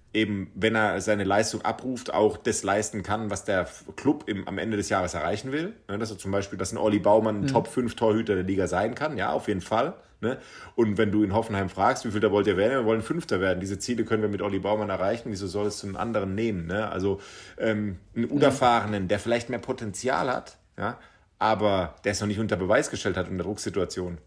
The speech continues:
Speaker 1: weil er einfach in der zweiten Mannschaft, was weiß ich, drei Spiele gemacht hat in den letzten zwei Jahren und, und zwanzig Jahre alt ist,
Speaker 2: Hm.
Speaker 1: dann wirst du in die dritte Liga verliehen.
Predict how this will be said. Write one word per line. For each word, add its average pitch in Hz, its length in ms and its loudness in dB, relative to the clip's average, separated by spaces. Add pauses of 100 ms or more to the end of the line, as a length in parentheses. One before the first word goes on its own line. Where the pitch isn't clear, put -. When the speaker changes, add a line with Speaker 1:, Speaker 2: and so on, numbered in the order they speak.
Speaker 1:
weil 104 140 4
er 101 80 8
einfach 95 460 -2 (540)
in - 60 -12
der 101 100 -2
zweiten 98 300 -2
Mannschaft, 113 560 -2
was 87 160 -8
weiß 85 80 -4
ich, 107 300 -10 (340)
drei 87 240 -2
Spiele 113 300 -4
gemacht 131 280 -4
hat 135 160 -2
in 123 60 -6
den 113 100 -4
letzten 117 320 -4
zwei 117 220 -2
Jahren 131 240 -2 (600)
und, - 160 -8
und 110 120 -6
zwanzig 98 340 -2
Jahre 127 260 4
alt 90 160 0
ist, 92 180 -4
Speaker 2:
Hm. 143 160 0
Speaker 1:
dann 98 160 -6
wirst 107 180 0
du 113 60 -2
in 104 80 -4
die 92 80 -6
dritte 104 220 -2
Liga 110 260 0
verliehen. 135 480 -4